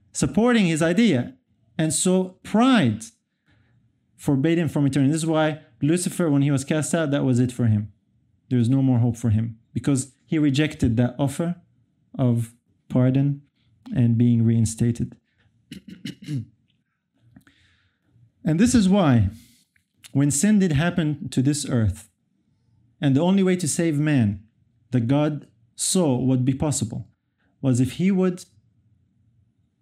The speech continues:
sacrifice his own son, it was a difficult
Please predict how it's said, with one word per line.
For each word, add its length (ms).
sacrifice 1080
his 300
own 260
son, 440
it 160
was 180
a 80
difficult 760